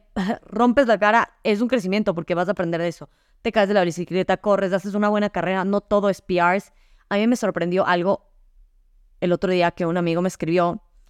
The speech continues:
que se salió <laughs> del equipo de entrenamiento que yo estaba. Y ya de verdad me río porque les juro que hoy me contaron un gran chisme. Em, y yo decía, "Wow, ¿por qué se quiere salir si hizo sub tres?".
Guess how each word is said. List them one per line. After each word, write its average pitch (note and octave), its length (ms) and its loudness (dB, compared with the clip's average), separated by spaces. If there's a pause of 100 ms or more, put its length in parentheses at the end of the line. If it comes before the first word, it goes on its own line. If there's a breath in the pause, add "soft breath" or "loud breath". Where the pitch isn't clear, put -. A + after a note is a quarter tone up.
(1120)
que F#4 120 0
se F#4+ 100 -4
salió A#3+ 440 4
<laughs> A3 500 -4
del G3 160 4
equipo G3+ 460 -2
de F3+ 80 -4
entrenamiento E3 480 -2
que D#3+ 100 -6
yo C#3+ 80 -6
estaba. C3 380 -8 (540)
Y G#3 100 0
ya G#3 180 8
de G3 80 2
verdad F3+ 180 2
me F#3+ 100 2
río F3 200 0
porque E3 160 -6
les D#3 80 -6
juro E3+ 240 -2
que C#3 220 -6 (300)
hoy A3 100 2
me A3 80 0
contaron F3+ 320 0
un F3 80 -4
gran D#3+ 180 0
chisme. D#3+ 300 -10 (800)
Em, F#3+ 840 -2 (920)
y B3 80 -2
yo A#3+ 80 0
decía, C#4 260 0
"Wow, D4 300 6
¿por A3 160 -2
qué C#4 100 -6
se B3 120 -8
quiere D4+ 180 0
salir D#4+ 380 0
si A3 260 -2 (160)
hizo B3+ 340 0
sub - 360 -4
tres?". D4 580 0